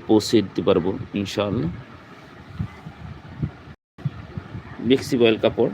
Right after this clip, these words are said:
অত্যন্ত চমৎকার, হাত দেখা যাচ্ছে, আপনারা দেখেন কিনা জানি না, এখানে হাত দেখা যাচ্ছে আমার।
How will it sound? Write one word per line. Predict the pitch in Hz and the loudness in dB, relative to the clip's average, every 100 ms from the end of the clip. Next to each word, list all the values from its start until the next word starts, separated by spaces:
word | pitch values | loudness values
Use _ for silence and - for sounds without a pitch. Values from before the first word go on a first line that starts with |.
| - - - - - - | -4 -20 -20 -20 -14 -2
অত্যন্ত | 139 - 135 123 | -2 2 2 2
চমৎকার, | 120 127 113 - 104 104 | 2 2 2 2 4 4
হাত | - 120 | 4 2
দেখা | 107 113 110 | 4 2 4
যাচ্ছে, | 113 - 165 - - - - | 2 2 -2 -2 -6 -10 -8
আপনারা | - - 117 | -6 2 6
দেখেন | 107 - 127 | 6 6 4
কিনা | 120 | 6
জানি | 113 110 110 | 8 8 6
না, | 151 - - - - | 4 0 -6 0 2
এখানে | 120 113 | 4 4
হাত | 110 113 | 4 4
দেখা | 110 113 110 | 4 2 2
যাচ্ছে | 107 - 101 | 0 -2 -2
আমার। | 87 | -2